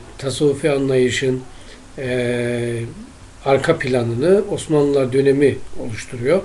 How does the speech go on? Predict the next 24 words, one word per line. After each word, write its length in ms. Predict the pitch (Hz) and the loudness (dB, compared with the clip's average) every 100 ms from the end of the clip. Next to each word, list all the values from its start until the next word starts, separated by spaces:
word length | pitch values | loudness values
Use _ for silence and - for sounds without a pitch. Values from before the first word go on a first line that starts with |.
| - - - - - 220 | -4 -18 -18 -20 -8 6
Bu 80 | |
bakımdan, 560 | 185 147 143 131 175 208 - - - - - | 8 8 4 4 2 2 -4 -18 -20 -12 -2
e, 200 | 139 139 | 2 2
Osmanlılar'da 640 | 143 123 170 160 143 127 | 0 0 4 4 4 2
tasavvuf 480 | 127 139 - 131 - | 0 -2 0 -2 -2
için 180 | 113 185 | -4 -2
ayrı 300 | 170 147 139 | 2 2 2
bir, 220 | 143 - - - - - 135 | -2 -4 -14 -20 -20 -14 -4
e, 500 | 135 135 135 135 135 - 143 135 | 0 2 2 2 -2 -6 -6 0
bölüm 380 | 147 156 123 - - - | 4 4 2 -2 -12 -12
açma 300 | 117 160 156 | -8 -4 -2
ihtiyacı 460 | - - 139 127 | -2 0 0 -2
hissettik 480 | 123 - 123 117 - | -4 -4 -6 -8 -4
tasavvuf 360 | 143 151 139 139 | -4 0 -2 0
tarihi 280 | 131 156 | -2 0
açısından. 460 | 139 131 - 127 110 - - - - - - - | 0 -2 -2 -2 -4 -10 -16 -18 -18 -18 -20 -8
Tabi 300 | - 165 170 | 2 2 4
bir 200 | 180 196 | 2 4
de 60 | 156 | 4
Osmanlılar 680 | 175 - 165 160 160 151 135 | 2 0 2 4 6 4 4
dönemi, 380 | 143 135 139 165 - 165 | 2 4 2 0 -4 -6
burada 540 | 156 156 143 147 151 196 151 139 | -2 0 2 2 0 -6 -10 -4
bu 140 | 160 | 0
dönemde 480 | 151 143 139 180 196 | 2 2 2 0 0